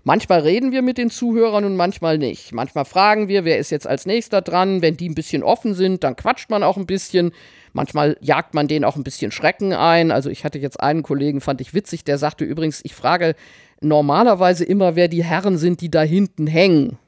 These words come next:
Meine Damen und Herren, bitte, wer in die mündliche Prüfung geht, weiß, dass im Oberlandesgericht die Bundespräsidenten hängen und mindestens drei sollte man erkennen, ja? Äh, so, also manchmal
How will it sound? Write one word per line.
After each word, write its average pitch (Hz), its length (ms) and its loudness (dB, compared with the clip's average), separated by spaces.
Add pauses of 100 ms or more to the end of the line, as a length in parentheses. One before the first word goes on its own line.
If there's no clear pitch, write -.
Meine 139 180 -4
Damen 139 160 0
und 127 120 -6
Herren, 139 220 0
bitte, 143 300 -4
wer 127 80 -2
in 135 80 -2
die 131 60 -2
mündliche 139 360 -4
Prüfung 139 420 -4 (360)
geht, 151 340 0
weiß, 147 300 2
dass 131 160 -2
im 131 100 -2
Oberlandesgericht 139 720 0
die - 60 -2
Bundespräsidenten 147 840 0
hängen 139 280 0
und 135 100 0
mindestens 135 480 -4
drei 135 300 2
sollte 127 260 -2
man 135 180 -6
erkennen, - 440 -6
ja? - 180 0 (420)
Äh, 165 140 4 (120)
so, - 200 0
also 135 220 -2
manchmal 147 400 -2